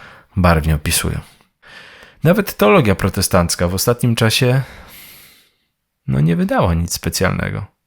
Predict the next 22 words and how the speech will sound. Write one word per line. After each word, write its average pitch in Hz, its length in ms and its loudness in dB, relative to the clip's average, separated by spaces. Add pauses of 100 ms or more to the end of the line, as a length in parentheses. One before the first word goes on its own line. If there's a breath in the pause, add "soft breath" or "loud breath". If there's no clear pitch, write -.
(680 soft breath)
Główne 120 320 4
tematy 101 380 4
to 92 200 0
homoseksualizm, 95 1040 0
aborcja, 87 480 0
in 82 120 0
vitro, 92 360 0 (520 loud breath)
no, 147 80 4
oczywiście 90 300 0
antykoncepcja. 95 720 -2 (1000 loud breath)
Ale 120 260 -2
co 180 160 -2
to 156 160 -2
w 156 80 -4
ogóle 147 200 0
za 156 120 2
tematy? 113 480 0 (760 loud breath)
Ostatnim 131 400 0
wielkim 123 360 2
był 127 120 2
Bonhoeffer, 117 580 2
który 92 340 -2